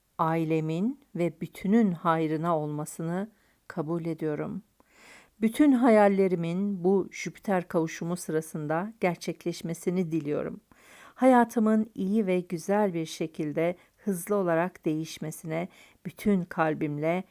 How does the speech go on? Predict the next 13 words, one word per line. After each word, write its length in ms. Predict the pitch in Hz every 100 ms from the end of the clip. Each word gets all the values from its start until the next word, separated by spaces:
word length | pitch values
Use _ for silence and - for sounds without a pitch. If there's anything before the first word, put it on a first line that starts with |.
| _ _ _
niyet 320 | 175 190 -
ediyorum. 480 | 170 156 127 - 190 - _ - _
Niyetim 540 | 226 277 262 - 202 202
hemen 360 | 208 202 190
şimdi 560 | 190 - 185 156 151 - _ -
gerçekleşmeye 880 | 185 180 180 - 175 - 160 160 160
başladı 480 | 160 - 165 156
bile 280 | 165 147 - - _ _ - _ -
ve 160 | 190
bunun 300 | 170 190 196
için 580 | 180 175 - 180 196 233 -
teşekkür 500 | 175 - 160 160 165
ediyorum. 580 | 160 160 156 165 185